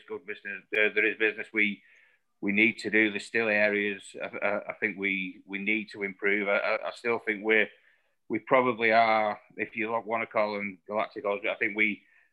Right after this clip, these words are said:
we had a few, um, and maybe, you know, we, we've, you look at the team yesterday, and you, I was watching that, questioning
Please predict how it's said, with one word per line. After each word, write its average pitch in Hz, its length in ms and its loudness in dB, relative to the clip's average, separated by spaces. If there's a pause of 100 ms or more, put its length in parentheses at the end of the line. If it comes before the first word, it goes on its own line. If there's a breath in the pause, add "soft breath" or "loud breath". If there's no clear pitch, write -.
(120)
we 101 140 2
had 120 220 4
a 107 100 0
few, 107 320 -2 (360)
um, 98 540 -2 (440)
and 98 120 -10
maybe, 107 840 -2
you 104 120 -8
know, 101 140 -4
we, 101 320 -4
we've, 101 220 -4 (260)
you 107 220 -6
look 113 160 -4
at - 60 -6
the 104 60 0
team 107 300 2
yesterday, 107 460 4
and 104 100 -2
you, 101 200 2 (640)
I 98 60 4
was 110 140 0
watching 113 320 -2
that, 110 200 0
questioning 107 680 0